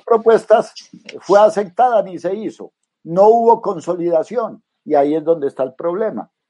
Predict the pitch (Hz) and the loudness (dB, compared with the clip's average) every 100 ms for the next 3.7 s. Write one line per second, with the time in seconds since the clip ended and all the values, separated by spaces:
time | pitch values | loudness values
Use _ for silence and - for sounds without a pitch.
0 | - 113 - 113 131 139 185 220 175 247 | -16 -12 -10 -10 -10 -2 2 2 4 0
1 | 190 190 180 175 165 165 165 214 220 _ | 2 0 4 6 6 4 2 2 0 _
2 | _ _ - 214 226 220 220 - 180 165 | _ _ 2 4 6 4 -2 -2 0 0
3 | 160 - 202 226 220 214 | 0 0 0 0 -4 -6